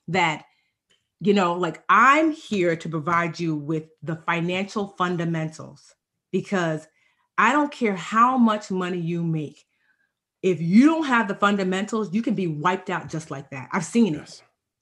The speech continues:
Speaker 1: Wiped out. I'll give you an example. I remember I was at, speaking at this, um, speaking engagement. This woman came up to me and said, "I don't know what I do. I don't know what I, what I should do. I owe over a million dollars." And I was like, "What?"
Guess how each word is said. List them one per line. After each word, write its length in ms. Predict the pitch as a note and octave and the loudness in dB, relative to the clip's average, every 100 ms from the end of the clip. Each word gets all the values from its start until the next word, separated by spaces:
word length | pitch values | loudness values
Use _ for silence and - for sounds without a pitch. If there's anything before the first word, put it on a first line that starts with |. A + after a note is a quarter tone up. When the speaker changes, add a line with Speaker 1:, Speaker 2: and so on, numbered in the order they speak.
| _ D#3+ | _ -6
Speaker 1:
Wiped 480 | E3+ G3+ A#3+ A#3 - | 2 4 2 -2 0
out. 360 | G3+ G3 B2+ - _ _ _ _ | 4 4 0 -14 _ _ _ _
I'll 100 | F#3 | 0
give 120 | G#3+ A#3 | 2 4
you 80 | |
an 40 | A3 | 2
example. 360 | G3+ F#3+ D#3+ | 2 -2 -4
I 60 | D3+ | -4
remember 220 | G3+ G#3 | -2 0
I 60 | F3+ | -2
was 160 | E3+ E3+ | -2 -2
at, 260 | G#3+ A3 - | -2 -2 -4
speaking 300 | A#3 A3+ F#3+ | -2 0 -2
at 80 | |
this, 200 | F3 E3 - E3 D#3+ | -4 -10 -8 -8 -6
um, 220 | D#3+ D#3 | -6 -6
speaking 340 | - A#3 B3 | -4 -2 2
engagement. 540 | G#3+ G3+ F#3+ G3+ F#3 F#3+ - | 2 2 0 -2 -4 -8 -12
This 100 | E3+ | 0
woman 220 | G#3+ A3+ | 4 4
came 160 | G#3+ F#3+ | 2 -2
up 100 | F3+ | -2
to 60 | - | -4
me 200 | F3+ E3+ | -4 -4
and 100 | D#3+ | -8
said, 460 | D#3+ E3 D3+ D3 D3 _ _ _ _ - | -8 -6 -6 -8 -14 _ _ _ _ -2
"I 120 | F3 | 2
don't 120 | G3+ | 2
know 100 | F#3+ | 2
what 100 | F3+ | 2
I 100 | E3 | 0
do. 260 | D3 D#3+ D#3+ | -2 -4 -4
I 100 | E3 | -4
don't 160 | F3+ F#3+ | -4 -4
know 60 | |
what 120 | F3+ E3 | -2 -4
I, 140 | E3 | -4
what 120 | D#3+ E3 | -6 -4
I 80 | |
should 240 | D#3+ - D#3 | -4 -6 -8
do. 340 | D#3 D#3 D#3 - | -4 -4 -4 -6
I 120 | E3 | -6
owe 400 | E3 E3+ E3 D#3+ | -4 -4 -2 -4
over 320 | E3 E3+ E3 D#3 | -4 -4 -4 -4
a 80 | |
million 380 | D3+ D#3+ E3 D#3 | -4 -4 -4 -4
dollars." 480 | D#3 D#3 C3+ C#3 - | -2 -2 -2 -8 -12
And 120 | D#3+ | -8
I 60 | E3+ | -6
was 160 | D#3+ | -6
like, 200 | D3 C#3+ | -8 -10
"What?" 360 | C#3 G#3 D4 A#3+ | -4 -2 -2 -4